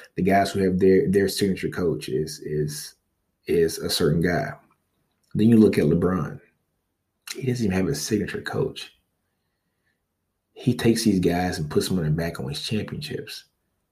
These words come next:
Erik Spoelstra, nobody knew who the hell Erik Spoelstra was, you know, until he goes over there. Uh, and I guess the rumor was, you know, I don't think LeBron liked Erik Spoelstra. He basically said, "Spoelstra or me?" And they picked Spoelstra, and he said, "Bounce." Next thing you know, guys,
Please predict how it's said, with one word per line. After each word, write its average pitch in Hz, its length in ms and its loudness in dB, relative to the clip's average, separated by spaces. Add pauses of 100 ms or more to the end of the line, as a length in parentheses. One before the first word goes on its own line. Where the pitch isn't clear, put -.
Erik 104 180 4
Spoelstra, 101 480 2
nobody 113 260 -2
knew 73 160 -2
who 73 40 -2
the - 80 -8
hell - 200 -8
Erik - 220 -8
Spoelstra - 440 -8
was, 113 360 -4 (920)
you 95 140 0
know, 113 140 2
until 87 220 0
he 82 80 0
goes 85 280 0
over 80 180 -2
there. 147 300 -4 (1000)
Uh, 90 140 -2
and 104 200 4
I 107 60 8
guess 123 220 6
the 98 60 4
rumor 98 280 4
was, 87 560 0
you 98 60 -2
know, 78 100 -2
I 76 60 -2
don't 80 180 -4
think - 160 -8
LeBron 82 260 -6
liked 80 280 -6
Erik - 140 -4
Spoelstra. - 420 -4
He 82 60 2
basically 78 320 0
said, 76 340 -2
"Spoelstra - 400 -2
or 76 100 4
me?" 80 340 6
And 95 80 -2
they 78 80 2
picked 78 300 0
Spoelstra, 82 280 0
and 117 120 6
he 110 80 4
said, 117 300 2 (160)
"Bounce." - 640 2 (560)
Next 85 240 -6
thing 95 80 2
you 92 80 2
know, 113 140 4
guys, 95 340 0